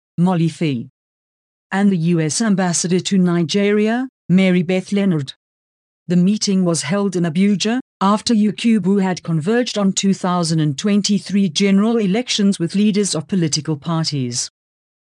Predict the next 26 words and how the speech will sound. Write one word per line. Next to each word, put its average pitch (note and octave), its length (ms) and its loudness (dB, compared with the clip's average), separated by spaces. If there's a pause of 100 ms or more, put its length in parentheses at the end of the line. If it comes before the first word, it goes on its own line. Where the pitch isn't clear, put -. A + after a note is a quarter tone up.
(320)
The A3 120 2
U A3 200 4
S G3+ 220 0
Assistant F3 560 -2
Secretary G3 640 -2
of D#3+ 120 -2
State, - 540 -4 (220)
in G#3+ 160 4
her E3+ 160 0
remarks, D#3+ 640 -2 (280)
pointed C4+ 440 -2
out G3 300 -2
that G3 180 -2
the F3 80 -2
forthcoming F#3+ 760 0
general G3+ 440 2
elections F#3+ 720 0
matter E3+ 320 0
to F#3 160 -4
the E3+ 100 2
United F#3 560 0
States, - 600 -4 (280)
because G3+ 380 -2
according F3+ 680 0
to E3+ 180 -2
her, B2+ 340 -6